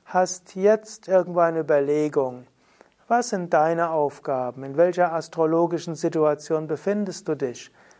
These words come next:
Was wird künftig passieren? Wenn du Glück hast, ist sternklare Nacht.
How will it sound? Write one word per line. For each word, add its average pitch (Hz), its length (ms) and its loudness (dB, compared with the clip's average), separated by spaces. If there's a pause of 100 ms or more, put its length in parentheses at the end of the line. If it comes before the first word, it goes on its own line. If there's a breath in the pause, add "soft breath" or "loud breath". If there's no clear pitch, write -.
(140 soft breath)
Was 131 300 0
wird 139 180 0
künftig 160 500 -2
passieren? 170 760 -2 (580 loud breath)
Wenn 160 140 0
du 156 100 2
Glück 160 300 2
hast, 175 260 4
ist 160 180 -10
sternklare 151 840 0
Nacht. 180 500 -8